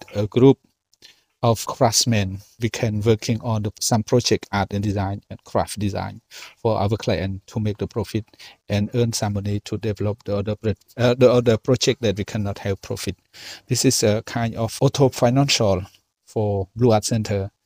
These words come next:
that I don't want to ask money. I want to stop to ask money from the other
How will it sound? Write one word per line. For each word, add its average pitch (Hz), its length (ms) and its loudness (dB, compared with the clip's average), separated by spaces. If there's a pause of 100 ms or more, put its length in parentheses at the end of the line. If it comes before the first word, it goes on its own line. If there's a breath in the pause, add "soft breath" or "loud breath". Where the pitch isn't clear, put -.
(400)
that 123 180 0
I 123 80 4
don't 127 200 6
want 123 240 4
to 117 180 2
ask 123 260 0
money. 117 420 2 (200)
I 104 160 -2
want 131 240 2
to 131 80 4
stop 113 380 4 (340)
to 131 120 2
ask 117 220 2
money 113 220 0
from 110 280 -2
the 95 100 -4
other 107 320 -2